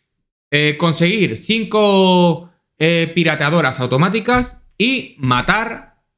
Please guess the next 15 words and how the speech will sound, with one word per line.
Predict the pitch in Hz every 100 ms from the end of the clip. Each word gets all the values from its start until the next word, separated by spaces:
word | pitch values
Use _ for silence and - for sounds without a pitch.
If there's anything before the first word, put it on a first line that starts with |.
| _ -
a | 214
las | 214 202 180 -
tres | 202 190 180
Little | 202 196 139
Sister. | 127 202 185 196 202 196 - - - _ _ _
Bueno, | 175 180
matar | 127 120 208 165
no, | 175 131
bueno, | 160 135
sí. | 139 - - _ _
¿Sí | 247 175
o |
no? | 143 113 107 _ _ _ _ _ _ -
Absorber, | 185 - 185 190 208 110 107 - - - -
cosechar. | - 185 180 180 226 196 113 107 - _